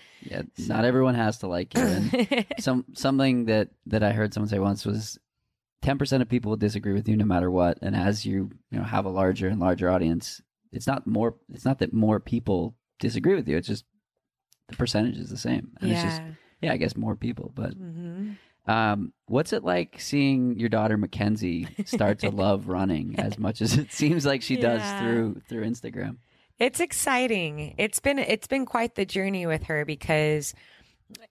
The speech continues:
Speaker 2: you know, running is a hard sport.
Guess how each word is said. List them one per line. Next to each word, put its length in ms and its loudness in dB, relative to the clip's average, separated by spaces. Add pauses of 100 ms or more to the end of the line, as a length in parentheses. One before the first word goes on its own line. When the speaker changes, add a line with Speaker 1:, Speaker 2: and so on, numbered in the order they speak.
(120)
Speaker 2:
you 140 -2
know, 380 2 (840)
running 320 0
is 120 -2
a 80 -2
hard 280 -2
sport. 400 -8